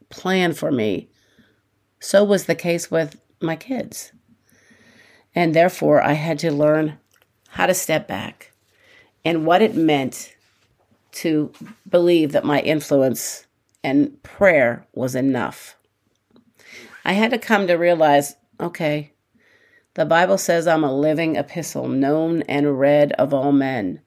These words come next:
So I'm going to believe that I can live the kind of life that my kids can read that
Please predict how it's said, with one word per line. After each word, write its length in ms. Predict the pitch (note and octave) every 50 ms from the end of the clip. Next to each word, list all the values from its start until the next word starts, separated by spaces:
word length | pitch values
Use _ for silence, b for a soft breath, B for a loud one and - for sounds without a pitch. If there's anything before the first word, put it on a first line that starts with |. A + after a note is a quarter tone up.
| _ _ _ _ _ _ _ _ _ _ _ _ _ _ _
So 160 | - - - -
I'm 240 | - D3+ E3+ G3
going 260 | G3 G3+ G#3 G#3 G#3+ G#3
to 140 | - F3+
believe 680 | D3+ - D3 C3+ C#3 D3 C#3 B2 A2+ G#2+ A2 D2 - _ _ _ _ _ _ _ _ _ _ _ _ _ _ _ _ _
that 600 | - D#3 D3+ D#3+ D3 C#3+ C3 - - - _ _ _ _ _ _ _
I 140 | - D3+ E3
can 260 | E3 - F3 E3+ E3+
live 220 | E3 E3+ F3 D#3+ D#3+
the 80 | E3+
kind 260 | - - - D#3 D#3+
of 140 | E3 D3+ D3
life 320 | D3+ C3+ C3+ B2+ B2 B2 -
that 140 | - -
my 160 | - B2 A#2+ B2
kids 440 | - - - E3 C#3 C#3 C#3+ -
can 320 | - - - D#3 D3 C#3 C3+
read 480 | - C#3+ C3 C3+ C#3 C3 C3+ - - -
that 280 | - D3 C#3+ C3 -